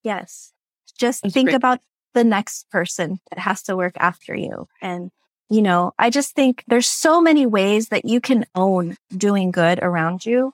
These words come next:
Speaker 1: where you don't have to rely on your employer to be the one that gives you social good tasks.
Speaker 2: Hundred percent. Hundred percent. Erin, I think we need to talk a little bit more about moms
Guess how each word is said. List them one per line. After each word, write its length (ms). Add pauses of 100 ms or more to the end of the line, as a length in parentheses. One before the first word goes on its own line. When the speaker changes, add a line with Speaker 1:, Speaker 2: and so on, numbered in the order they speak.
Speaker 1:
where 160
you 200
don't 300
have 180
to 100
rely 600 (540)
on 460
your 500
employer 680 (100)
to 120
be 140
the 120
one 180
that 220
gives 340
you 320
social 440
good 280
tasks. 400 (300)
Speaker 2:
Hundred 300
percent. 480 (1200)
Hundred 180
percent. 300 (340)
Erin, 420 (320)
I 640 (400)
think 280
we 120
need 100
to 60
talk 200
a 40
little 360
bit 180
more 380
about 260
moms 680